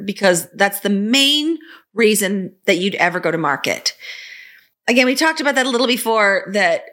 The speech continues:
you know, High Point is the big granddaddy. High Point Market in North Carolina is the big show. It's too overwhelming for me, honestly.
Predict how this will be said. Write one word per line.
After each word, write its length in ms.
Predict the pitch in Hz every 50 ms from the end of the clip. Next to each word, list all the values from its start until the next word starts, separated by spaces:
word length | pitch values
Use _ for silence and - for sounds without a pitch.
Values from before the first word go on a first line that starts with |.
| - - - - _ _ _ _ _ _ -
you 120 | 220 196
know, 80 | 170 165
High 240 | - 262 262 302
Point 260 | - 269 269 240 226 208
is 140 | 190 190
the 80 | 202 190
big 200 | 185 175 170 160
granddaddy. 440 | 156 160 165 165 156 117 110 - -
High 220 | - 226 233 277
Point 460 | - - 285 285 285 285 233 202 -
Market 320 | - 202 202 196 190 202 180
in 60 | 175
North 200 | 175 180 202 -
Carolina 440 | - 247 247 254 214 190 180 175 175
is 440 | - - 180 175 175 170 170 165 165
the 120 | 170 165
big 320 | 160 165 190 185 175 170
show. 500 | 156 - - 147 131 120 69 - - 175 - _ - - - - - - - - - _ _ _ _ _ _ _ _ _ -
It's 240 | - 277 302 - -
too 200 | - - 294 311
overwhelming 760 | 320 320 302 269 208 208 202 196 190 170 160 165 165 175 - - - - - _ -
for 100 | 220 220
me, 220 | 233 254 277 269
honestly. 800 | - 226 254 320 381 349 - - 165 156 170 196 254 - - _